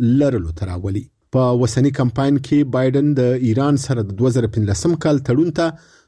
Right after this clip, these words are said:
ستنېدو ته تمایل ښودلی و. دا تړون د ایران اټومي چارې محدودوي او په بدل کې یې پر تهران نړیوال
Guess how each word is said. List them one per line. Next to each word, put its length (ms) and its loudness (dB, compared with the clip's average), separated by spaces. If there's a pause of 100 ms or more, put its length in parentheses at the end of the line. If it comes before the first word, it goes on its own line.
(120)
ستنېدو 560 2
ته 160 -8
تمایل 320 -6
ښودلی 480 -8
و. 40 -8 (600)
دا 160 2
تړون 260 4
د 80 4
ایران 320 0
اټومي 380 0
چارې 240 2 (100)
محدودوي 460 0
او 120 -2
په 300 0
بدل 260 0
کې 160 -2
یې 120 2
پر 260 -4
تهران 420 0
نړیوال 480 2